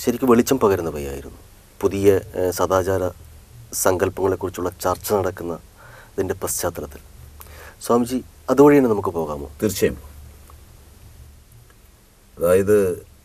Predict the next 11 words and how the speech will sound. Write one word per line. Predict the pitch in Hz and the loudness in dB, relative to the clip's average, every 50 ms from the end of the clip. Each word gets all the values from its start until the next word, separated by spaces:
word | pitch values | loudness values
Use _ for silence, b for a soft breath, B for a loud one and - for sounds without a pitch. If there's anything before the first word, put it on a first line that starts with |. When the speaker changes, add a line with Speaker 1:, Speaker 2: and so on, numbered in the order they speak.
| 80 | -4
Speaker 2:
മനഃശാസ്ത്രപരമായുള്ള | 82 92 113 110 - 151 147 135 - - 135 127 113 107 101 98 98 92 90 87 82 80 82 80 - - - - | -2 0 0 2 4 4 4 4 4 6 6 6 8 8 6 6 4 0 -2 -2 -2 0 -2 -4 -4 -4 -12 -18
സ്ത്രീ | - - 71 71 71 | -14 -10 -10 -8 -8
പുരുഷ | 73 71 73 - - 60 | -8 -10 -10 -10 -10 -10
വ്യത്യാസം, | 55 - - - - - - - - - - _ - _ - - - 80 | -10 -12 -14 -14 -14 -14 -16 -20 -20 -20 -20 _ -20 _ -20 -20 -20 -20
Speaker 1:
അതെ. | 82 82 - _ _ _ - - _ - - - | -20 -20 -20 _ _ _ -20 -20 _ -16 -4 2
Speaker 2:
ശരീരശാസ്ത്രപരമായ | 104 95 92 107 127 139 139 139 - - 135 123 - - - 107 110 107 107 101 98 95 92 90 87 85 80 - - - - - | 2 4 4 4 0 2 2 2 4 4 2 2 0 -2 -2 0 2 4 6 4 4 4 2 0 0 -2 -4 -6 -14 -20 -20 -20
വ്യത്യാസം, | - - - - - - - - _ - _ _ _ b b b b b b b b _ - - - | -16 -10 -10 -10 -10 -10 -16 -20 _ -20 _ _ _ b b b b b b b b _ -20 -4 2
പരിണാമപരമായ | 95 90 98 113 120 127 123 131 135 139 147 117 123 113 110 104 98 95 95 92 87 78 | 4 4 4 4 2 2 0 0 2 0 4 4 6 6 6 4 4 2 4 4 2 2
വ്യത്യാസം, | 69 - - - - - - - - _ _ _ - - - - - - - - - - - - - - - - - - - - - - - - - - - _ _ _ _ - - - _ - _ - - - - | 2 -4 -8 -12 -12 -12 -14 -20 -20 _ _ _ -20 -20 -20 -20 -20 -20 -20 -20 -20 -20 -20 -20 -20 -20 -20 -20 -20 -20 -20 -20 -20 -20 -20 -20 -20 -20 -20 _ _ _ _ -20 -20 -20 _ -20 _ -10 -4 0 2
സാഹചര്യങ്ങളുടെ | 104 107 117 127 123 113 127 147 131 139 135 135 139 135 131 131 127 123 123 120 - - - - - - - - _ - - - - | 4 4 4 4 4 4 4 4 4 4 0 0 0 0 0 2 2 2 2 0 -2 -2 -6 -16 -20 -20 -20 -20 _ -16 -14 -6 -4
സംബന്ധിയായ | 98 92 101 101 107 113 113 104 92 90 104 95 92 90 87 82 | -2 -2 2 6 6 6 6 4 -2 0 4 6 6 6 6 4